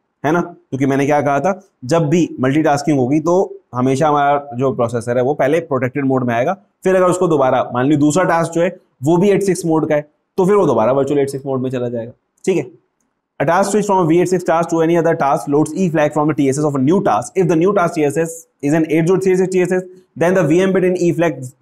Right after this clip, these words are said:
image is zero। अगर नया task जो हम load कर रहे हैं अगर वो थ्री एट सिक्स का task है तो obviously उसकी बिट जो है वो ज़ीरो होगी,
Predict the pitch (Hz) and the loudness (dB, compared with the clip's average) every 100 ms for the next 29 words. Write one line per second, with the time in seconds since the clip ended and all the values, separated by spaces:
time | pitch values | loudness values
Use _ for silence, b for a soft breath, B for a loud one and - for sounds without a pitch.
0 | 123 139 160 190 165 113 87 - 123 139 | -4 0 2 2 2 -2 -6 -6 -2 2
1 | 156 160 175 175 160 170 160 170 160 175 | 2 2 2 2 2 2 2 2 0 0
2 | 202 202 196 170 160 180 175 151 120 107 | 2 0 0 0 0 -2 -2 -2 -2 -2
3 | 190 196 180 131 143 180 180 165 - 156 | -2 0 0 0 0 0 0 0 0 -2
4 | 143 165 190 147 160 202 196 185 | 0 2 2 2 2 2 2 0